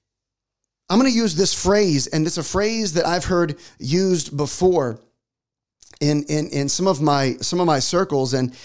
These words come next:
and, you know, people kind of tilt their head and they kind of raise their eyebrows, trying to,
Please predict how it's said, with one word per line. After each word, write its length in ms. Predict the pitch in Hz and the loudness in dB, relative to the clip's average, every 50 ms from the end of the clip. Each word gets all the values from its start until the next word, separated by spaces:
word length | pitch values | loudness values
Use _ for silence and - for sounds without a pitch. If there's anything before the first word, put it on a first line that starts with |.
| - - - - _ _ | -20 -20 -20 -20 _ _
and, 440 | - 156 156 156 151 147 147 139 143 - | 0 2 4 4 4 4 2 2 0 -2
you 160 | - 139 147 143 | -2 -2 0 2
know, 180 | 139 139 - - - - | 2 0 0 -4 -6 -6
people 240 | 117 - 202 208 202 | -2 -4 -2 0 -2
kind 220 | - - 190 175 160 | -2 0 0 2 2
of 180 | 143 113 - - - _ _ _ _ _ _ _ _ _ _ _ | 0 0 -4 -12 -20 _ _ _ _ _ _ _ _ _ _ _
tilt 240 | - - 208 202 147 | 0 0 0 2 2
their 140 | 160 151 143 | 0 0 2
head 320 | 127 151 151 156 156 160 | 2 0 2 2 2 2
and 100 | 151 131 | 0 -2
they 60 | 127 | 0
kind 160 | - 170 151 | -2 0 0
of 80 | 139 123 | 0 0
raise 240 | 123 143 160 160 - | 0 2 0 2 2
their 120 | 151 135 | 0 0
eyebrows, 520 | 135 135 143 139 127 143 139 139 139 139 - | 2 2 0 2 2 2 2 2 2 0 -2
trying 240 | - 156 151 156 | -2 -2 -2 0
to, 120 | 139 131 | -2 -2